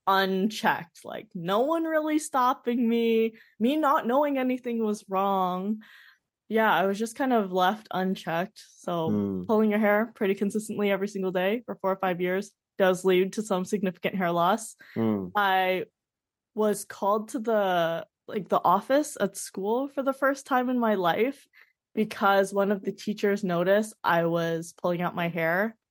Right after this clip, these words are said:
Speaker 1: during mass one day.
Speaker 2: Mm.
Speaker 1: It was, like, Easter or something, and mass is so boring.
Speaker 2: Mm.
Speaker 1: <laughs> And Catholic school is also so boring. But a teacher noticed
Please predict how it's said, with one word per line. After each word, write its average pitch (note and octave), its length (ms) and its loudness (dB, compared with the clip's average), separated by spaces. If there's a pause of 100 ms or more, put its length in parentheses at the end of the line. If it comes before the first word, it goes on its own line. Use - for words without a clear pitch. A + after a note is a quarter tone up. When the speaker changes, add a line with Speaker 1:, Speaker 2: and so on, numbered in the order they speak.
(260)
Speaker 1:
during F3 720 0 (360)
mass E3+ 760 -2 (200)
one B3+ 560 0 (480)
day. C4+ 600 2
Speaker 2:
Mm. B2+ 440 -2
Speaker 1:
It F#3 60 -6
was, F3 220 -2
like, D3 340 -4
Easter E3+ 600 -8
or F#3+ 60 -4
something, D#3+ 800 -6
and D#3+ 420 -2
mass E3+ 340 0
is - 200 -12
so F3+ 640 0
boring. - 460 -2 (320)
Speaker 2:
Mm. C3+ 360 6
Speaker 1:
<laughs> D#4+ 140 -6 (720)
And G3+ 180 0
Catholic A3 460 0
school A#3+ 300 0
is G3 160 0
also A3+ 320 0
so A#3 300 0
boring. F#3+ 500 0 (320)
But G3+ 400 0 (120)
a G#3+ 60 0
teacher A#3 320 -2
noticed G#3 400 2